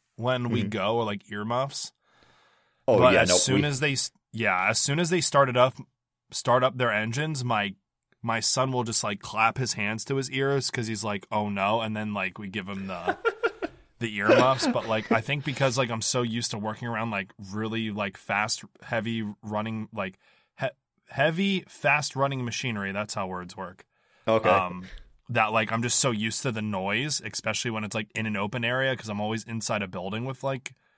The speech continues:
Speaker 1: loud machines running, so it doesn't really bother me as much. But yeah, my kid hates it.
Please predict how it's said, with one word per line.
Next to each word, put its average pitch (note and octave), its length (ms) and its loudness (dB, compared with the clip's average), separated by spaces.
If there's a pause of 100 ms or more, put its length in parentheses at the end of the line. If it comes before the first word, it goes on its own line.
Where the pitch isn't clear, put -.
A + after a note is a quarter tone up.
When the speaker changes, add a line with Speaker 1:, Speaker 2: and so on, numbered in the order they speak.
(280)
Speaker 1:
loud A#2 440 4
machines A#2+ 500 -6
running, E3 320 -2
so F#2+ 580 -2
it A#2+ 80 -10
doesn't A2 220 -2
really G2+ 160 -4
bother F#2+ 260 -2
me B2 120 -4
as C3 160 -6
much. D3 260 -2
But G2 180 -6
yeah, F#2+ 160 -2
my F#2+ 160 -2
kid F#2+ 240 -10
hates - 360 -12
it. F#2 100 -16